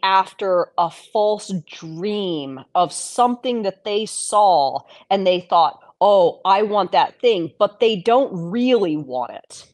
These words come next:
They just are convinced by the pendulum that they want it or they need this thing to be happy. So this is essentially what happened for me.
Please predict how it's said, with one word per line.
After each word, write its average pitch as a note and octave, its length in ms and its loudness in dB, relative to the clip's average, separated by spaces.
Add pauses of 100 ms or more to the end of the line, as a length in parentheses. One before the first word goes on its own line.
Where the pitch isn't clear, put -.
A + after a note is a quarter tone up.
(300)
They A3 260 2
just G#3 460 0
are G3 180 4
convinced E3 1040 -4
by E3 240 2
the D3+ 100 -8
pendulum F#3+ 960 -6 (160)
that F3+ 180 -2
they F3 140 0
want E3 380 -2
it D3+ 220 -8
or D#3+ 200 -4
they D#3 160 -6
need C#3+ 300 -8
this B2+ 260 -12
thing C3+ 440 -4
to - 100 -18
be C#3 160 -14
happy. E3 720 -4 (280)
So D4 80 -2
this D4+ 180 -4
is C#4 120 -6
essentially A#3 580 -2
what F3+ 200 0
happened F#3+ 440 -2
for F#3+ 120 -10
me. F#3+ 520 -6